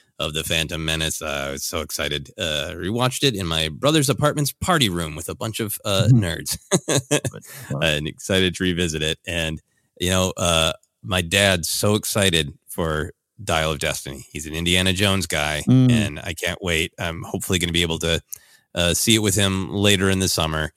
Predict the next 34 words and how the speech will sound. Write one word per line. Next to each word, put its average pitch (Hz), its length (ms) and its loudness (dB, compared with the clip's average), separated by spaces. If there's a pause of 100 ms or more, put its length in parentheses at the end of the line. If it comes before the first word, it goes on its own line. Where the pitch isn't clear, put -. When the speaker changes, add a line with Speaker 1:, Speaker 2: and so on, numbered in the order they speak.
(300)
Speaker 1:
Uh, 80 420 0
and 82 340 -6
that's 76 220 -2
gonna 80 160 -4
be, 78 300 -4 (180)
I - 180 -2
haven't 92 200 0
seen 101 180 0
a 87 60 0
movie 92 300 2
with 90 180 0
my 82 100 0
dad. 82 380 2
And, 73 320 -10 (100)
mm, 82 1200 -4 (160)
I'm 82 120 0
not 120 120 6
even 139 140 6
gonna 95 100 4
say 117 140 4
how 92 80 6
many 80 180 -2
years, 76 260 -6 (100)
decades, - 480 0
Speaker 2:
<laughs> - 340 -2
Speaker 1:
decades. - 640 -2 (520)
And 90 100 0
I'm 85 120 0
so 87 220 2
looking 82 240 -2
forward 80 180 -2
to 78 60 0
that 76 320 -2
experience. 73 560 -6